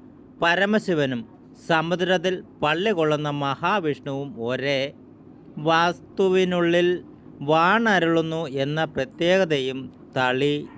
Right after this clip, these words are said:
മഹാദേവ ക്ഷേത്രത്തിനുണ്ടത്രേ. പരശുരാമനുമായി ബന്ധപ്പെട്ടാണ് തളി ക്ഷേത്രത്തിൻ്റെ ചരിത്രം പറയുന്നതും. ഒരിക്കൽ പരമശിവൻ കുടുംബസമേതം ഇവിടെ പ്രത്യക്ഷപ്പെട്ടു.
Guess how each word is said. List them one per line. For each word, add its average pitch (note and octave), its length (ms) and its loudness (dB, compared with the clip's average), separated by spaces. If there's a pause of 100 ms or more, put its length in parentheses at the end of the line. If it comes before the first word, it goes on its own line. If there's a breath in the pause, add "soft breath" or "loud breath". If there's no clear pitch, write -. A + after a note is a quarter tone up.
(100)
മഹാദേവ C#3 460 -4 (100)
ക്ഷേത്രത്തിനുണ്ടത്രേ. A#2 960 -6 (1500 loud breath)
പരശുരാമനുമായി G3+ 1160 4 (240)
ബന്ധപ്പെട്ടാണ് D3 800 2 (180)
തളി C3+ 320 2
ക്ഷേത്രത്തിൻ്റെ C3 640 -2 (140)
ചരിത്രം B2+ 560 -2
പറയുന്നതും. A2+ 560 -4 (680 loud breath)
ഒരിക്കൽ D3+ 440 2 (440 loud breath)
പരമശിവൻ G3+ 640 2 (140)
കുടുംബസമേതം D#3 880 0 (140)
ഇവിടെ C#3+ 300 0
പ്രത്യക്ഷപ്പെട്ടു. C3 880 -6